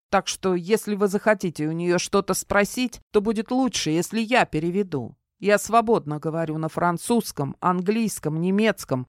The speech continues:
и ещё нескольких языках. Прошлое переводчика, знаете ли, обязывает». «Хорошее прошлое, полезное. Особенно сейчас, когда все и всё перемешалось.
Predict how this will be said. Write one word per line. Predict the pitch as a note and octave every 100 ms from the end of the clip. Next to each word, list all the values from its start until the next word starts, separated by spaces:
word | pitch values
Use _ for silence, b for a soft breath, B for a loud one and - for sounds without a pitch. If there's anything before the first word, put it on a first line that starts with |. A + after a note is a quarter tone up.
| _
и | -
ещё | A3+ A#3 - A3
нескольких | E3+ F3 - C#3+ - C#3+ -
языках. | E3 F#3 F#3+ D3 B2+ - - _ _
Прошлое | G3+ G3+ - F#3 F3+
переводчика, | - G#3 A#3 A#3+ E3 - - C3+
знаете | B2+ D3 C#3+ C3 C3+
ли, | C#3
обязывает». | C#3+ F3 F3+ D#3 B2 A2 - F2+ _ _ _ _ _
«Хорошее | - D#3+ A#3 A3 D3+ F3 F3+
прошлое, | - F#3+ F3+ - F3+ F3
полезное. | E3+ G#3 A3 E3+ C#3 - D3 D3 D3 - _
Особенно | - F#3+ G#3+ G3 G#3 G3+
сейчас, | - A#3 - G3 C#3 A2+ - _
когда | F3 F3 F3 F3+
все | - G3+ G3 E3
и |
всё | - - A#3+
перемешалось. | D3+ F3+ G3 G#3 A3+ - D3+ A#2 G2 - -